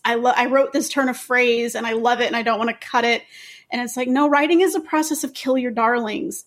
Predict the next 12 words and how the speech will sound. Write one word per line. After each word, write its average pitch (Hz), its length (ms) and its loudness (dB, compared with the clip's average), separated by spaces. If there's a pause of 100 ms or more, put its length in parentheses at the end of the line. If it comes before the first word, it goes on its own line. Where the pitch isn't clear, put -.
And 226 480 -4 (720)
I 254 100 0
think 285 200 0
some 285 180 2
of 240 140 -2
the 233 80 -2
best 247 520 -2
writing 247 540 0
is 220 220 -4
the 233 100 -4
most 233 380 -2
cold-blooded 233 1200 0